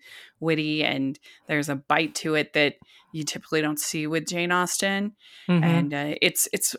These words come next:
Speaker 1: I don't understand why they called it Love and Friendship, because it's actually not based on the novella Love and Friendship. It's based on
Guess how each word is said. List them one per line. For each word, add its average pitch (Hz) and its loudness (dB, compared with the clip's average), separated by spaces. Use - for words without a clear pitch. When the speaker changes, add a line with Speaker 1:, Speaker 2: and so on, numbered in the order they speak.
Speaker 1:
I 180 6
don't 254 6
understand 196 4
why 175 8
they 160 4
called 185 -2
it 226 -2
Love 226 2
and 240 0
Friendship, 233 0
because 170 -6
it's 165 -10
actually 160 0
not 160 2
based 165 0
on 208 2
the 208 -2
novella 208 2
Love 208 0
and 208 -8
Friendship. 214 -4
It's 160 -8
based 170 -2
on 147 2